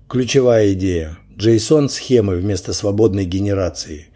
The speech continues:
Если вы вынесете из этого кейса только одну мысль, пусть будет это.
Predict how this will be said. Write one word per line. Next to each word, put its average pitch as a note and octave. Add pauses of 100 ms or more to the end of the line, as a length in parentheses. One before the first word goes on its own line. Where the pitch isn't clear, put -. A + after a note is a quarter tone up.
(280)
Если B2+
вы A#2+
вынесете G#2+
из G2+
этого G#2
кейса G#2
только G2+
одну G2+
мысль, A#2 (140)
пусть E3+
будет C3
это. F2+